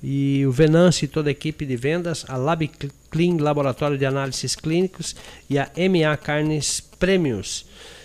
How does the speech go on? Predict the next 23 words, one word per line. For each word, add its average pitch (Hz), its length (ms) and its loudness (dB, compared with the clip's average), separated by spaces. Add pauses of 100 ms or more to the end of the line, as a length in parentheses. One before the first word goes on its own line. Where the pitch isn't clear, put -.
(160)
Na 123 140 -4
M 143 240 0
A 123 180 -2
Carnes 131 400 -2
Prêmios 143 420 -2
você 156 100 -4
encontra 131 440 -4
uma 131 200 -4
grande 131 340 -6
variedade 123 420 -4
de 120 80 -12
carnes, 160 720 -2 (600)
desde 170 440 6
frutos 214 400 0
do 160 120 2
mar 143 240 -2
até 151 180 -4
carne 147 240 -2
de 131 60 0
jacaré 135 560 -4 (760)
e 120 140 0
até 147 260 2
mesmo 135 480 -2